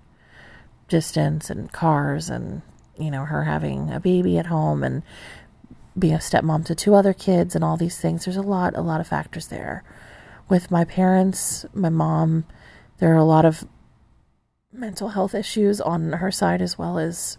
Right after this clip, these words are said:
Chris's side that are a factor as well when it comes to, um,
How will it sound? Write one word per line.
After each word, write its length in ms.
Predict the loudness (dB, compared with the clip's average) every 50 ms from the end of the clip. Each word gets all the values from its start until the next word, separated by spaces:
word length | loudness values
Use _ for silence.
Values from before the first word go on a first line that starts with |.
| _ -12
Chris's 340 | -6 -6 -6 -6 -6 -6
side 480 | -4 0 0 2 2 2 0 0 -2 -2 -4
that 500 | -6 -4 -2 -2 -2 -2 -2 -2 -4 -6 -10 -14 -20 -20 -20 -20 -20 -20 -20 -20 -20 -20 -20 -20 -20 -20 -20 -20 -20 -20 -20 -20 -20 -20 -20 -20 -14 -4 0
are 120 | 2 2
a 40 | 2
factor 460 | 2 2 0 0 0 -2 -2 0 0
as 180 | 0 0 0 0
well 460 | 2 4 4 6 6 6 4 4 2 0 0 2 2 4
when 180 | 4 4 2
it 100 | 2 -2
comes 520 | -4 -2 0 0 0 0 -2 -4 -6 -8 -8
to, 840 | -8 -8 -8 -6 -2 0 0 2 2 2 2 0 0 0 -2 -2 -6 -8 -12 -20 -16 -6 -4
um, 600 | -2 0 0 0 0 -2 -2 -4 -4 -6 -6